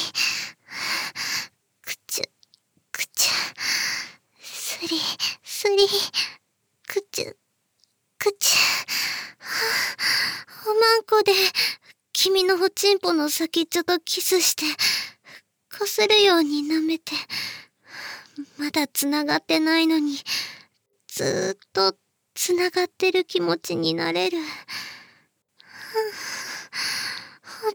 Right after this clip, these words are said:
当に気持ちいいよ。頭がぼーっとしてきちゃう。あ、あ、君の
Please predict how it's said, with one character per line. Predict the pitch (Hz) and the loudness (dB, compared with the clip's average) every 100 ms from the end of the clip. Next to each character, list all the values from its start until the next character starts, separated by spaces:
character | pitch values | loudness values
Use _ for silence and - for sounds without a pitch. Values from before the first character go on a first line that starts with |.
| - | -2
当 | 403 403 | -4 -4
に | 403 415 - - - - - - _ - | -2 0 0 0 -2 -2 -6 -14 _ -6
気 | - 415 | -6 -2
持 | 392 403 | -2 -2
ち | - 415 403 392 - - - | 0 0 2 0 -4 -8 -2
い | - | 0
い | |
よ。 | 349 349 392 - - - - - - - - - | 2 2 -2 0 -2 0 -2 -4 -8 -14 -14 -10
頭 | 370 - 392 381 403 | -10 0 2 4 4
が | 392 359 - - - - - - - - | 4 0 -4 -6 -4 -2 -4 -8 -14 -10
ぼ | 330 | -6
ー | |
っ | 359 381 453 466 | 0 4 4 2
と | - 466 | 4 6
し | 494 | 4
て | - 440 | 4 2
き | 427 - | 2 -2
ち | - | 0
ゃ | 392 | 0
う。 | |
あ、 | |
あ、 | 349 - - - - - - - _ _ _ _ - 403 - - 427 427 440 - - - - - - - - - 480 494 508 - - - - - - _ _ _ | -2 -8 -10 -8 -8 -10 -14 -20 _ _ _ _ -6 -4 -2 -2 0 -2 -4 -2 -2 -2 -4 -6 -6 -8 -6 -2 0 0 0 -2 -4 0 0 0 -6 _ _ _
君 | - 427 440 | -4 0 2
の | 415 | 4